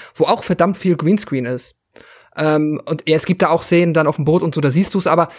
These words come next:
es gibt auch andere, wo du's meiner Meinung nach eigentlich nicht siehst und trotzdem wurde da auch ganz viel vom Greenscreen gedreht. Und gerade,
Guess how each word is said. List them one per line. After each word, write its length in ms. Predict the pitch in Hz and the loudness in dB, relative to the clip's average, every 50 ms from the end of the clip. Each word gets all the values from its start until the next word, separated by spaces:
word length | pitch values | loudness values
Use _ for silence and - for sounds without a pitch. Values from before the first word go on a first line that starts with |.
| - 175 | -20 -16
es 200 | - - - 156 | -8 -8 -8 -4
gibt 160 | - 175 - 196 | -4 -2 -2 0
auch 80 | - | 0
andere, 400 | - 156 180 196 196 175 185 156 | 0 -2 0 0 0 0 0 0
wo 80 | 170 170 | 2 0
du's 180 | 175 170 - - - 131 160 | 0 0 -2 -6 -8 -4 0
meiner 220 | 175 175 180 185 | 0 2 2 2
Meinung 140 | 185 180 175 | 2 2 2
nach 100 | 175 165 - | 0 0 0
eigentlich 280 | 160 165 156 143 - | 0 -2 -2 0 2
nicht 240 | 170 214 208 - - | 0 0 0 -2 -6
siehst 260 | - 185 208 208 - | -2 -2 -2 -2 -2
und 80 | - - | -6 -2
trotzdem 340 | - 185 185 - - 180 151 | 0 0 0 0 0 0 0
wurde 100 | 151 - | 2 2
da 100 | 151 - | 0 -2
auch 120 | 139 - | -2 -2
ganz 200 | - 151 151 - | -2 -2 -2 0
viel 100 | - 147 | -4 -4
vom 140 | - 151 143 | -4 -4 -4
Greenscreen 400 | 143 147 151 - - 165 151 147 | -4 -4 -4 -4 -4 -4 -4 -4
gedreht. 320 | 147 - - 147 135 - | -4 -4 -2 -4 -2 -2
Und 100 | 147 151 | -4 -6
gerade, 360 | - 160 170 190 208 208 208 | -2 0 2 2 2 0 -2